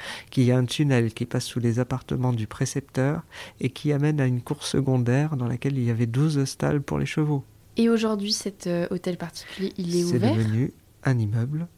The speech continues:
Speaker 1: avec des appartements et il n'est pas ouvert au public puisque, euh, vous n'ouvririez pas votre immeuble, euh, aux, aux passants. Voilà, donc, euh, forcément, c'est devenu une copro-, une copropriété, une propriété privée.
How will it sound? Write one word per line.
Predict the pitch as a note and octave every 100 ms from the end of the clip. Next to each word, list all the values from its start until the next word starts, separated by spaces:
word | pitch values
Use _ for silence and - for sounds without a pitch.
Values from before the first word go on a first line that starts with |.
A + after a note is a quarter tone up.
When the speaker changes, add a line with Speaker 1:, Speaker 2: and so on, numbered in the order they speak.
| -
Speaker 1:
avec | A#2 A#2+ A2+
des | C3 D3+
appartements | B2 G#2+ - - - A2 C3 - - - _ -
et | A#2+
il | A#2+
n'est | B2
pas | - A#2+
ouvert | G#2+ G#2+ G#2
au |
public | G#2+ - C3 E3 -
puisque, | C#3+ - B2+
euh, | B2+ A#2+ A#2 G#2+ - -
vous |
n'ouvririez | C3 B2 A#2+ A2+ A2+ A2+ A2+ A#2 A#2
pas | - C3+
votre | B2 B2 -
immeuble, | B2 A#2+ B2+ B2+ A2+
euh, | A2+ - - -
aux, | - C3 C3 -
aux | C3+
passants. | A#2+ A#2+ A2 - - - - -
Voilà, | C3+ A2 -
donc, | - - -
euh, | A#2 A2 A2
forcément, | G#2 A#2+ - A#2+ B2 C#3+
c'est | -
devenu | A#2 A2+ A#2 A#2+
une | A#2
copro-, | - A#2+ - C#3 C#3
une | A#2+
copropriété, | - - C3 - A#2+ A2+ G#2+ -
une | D3+
propriété | C#3+ A#2 - A#2 -
privée. | - A#2 C3+